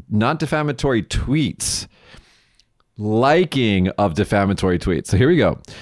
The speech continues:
A, tor-, a Tokyo court on Thursday ordered ru-, uh, ordered ruling party lawmaker Mio Sugita to pay Shiori Ito,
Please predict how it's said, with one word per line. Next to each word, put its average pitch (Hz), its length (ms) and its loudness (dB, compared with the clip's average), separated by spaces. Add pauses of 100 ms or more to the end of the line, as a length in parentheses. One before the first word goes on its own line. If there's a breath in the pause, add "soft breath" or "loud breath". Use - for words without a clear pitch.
(180 loud breath)
A, 117 60 -2
tor-, 180 320 0
a - 80 0
Tokyo 208 320 2
court 139 360 2
on 107 140 2
Thursday 110 300 2
ordered 113 380 4
ru-, 92 300 0
uh, 104 220 4
ordered 127 500 2
ruling 143 420 2
party 131 320 2
lawmaker 104 720 2
Mio 123 540 2
Sugita 98 1080 0
to 110 100 0
pay 110 420 2
Shiori 127 600 0
Ito, 90 480 2